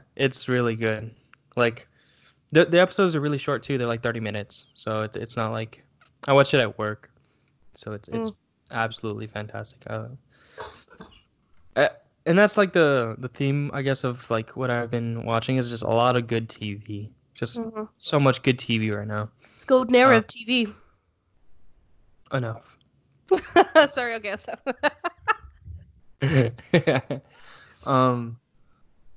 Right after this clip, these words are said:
Speaker 1: what else? Oh, yeah, just with the H B O, I feel like we're all just talking about H B O. Um, Watchmen, that show.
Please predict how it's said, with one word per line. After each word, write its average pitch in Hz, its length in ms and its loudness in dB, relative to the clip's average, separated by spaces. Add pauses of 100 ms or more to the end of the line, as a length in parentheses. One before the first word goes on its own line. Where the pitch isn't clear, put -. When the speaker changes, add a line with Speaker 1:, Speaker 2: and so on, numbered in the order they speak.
(420)
Speaker 1:
what 139 120 -4
else? 113 360 -4
Oh, 156 140 6
yeah, 156 360 4
just 156 220 -10
with 160 180 -2
the 156 180 -2
H 143 160 -2 (120)
B 139 180 2
O, 135 100 4
I - 80 -4
feel 143 160 -4
like 131 180 -2
we're 131 100 0
all 127 120 2
just - 200 -8
talking 123 180 -8
about 117 140 -6
H 123 200 -12
B 120 140 -4
O. 117 240 -2 (300)
Um, 107 580 -6
Watchmen, 135 580 0 (440)
that 113 240 2
show. 113 440 0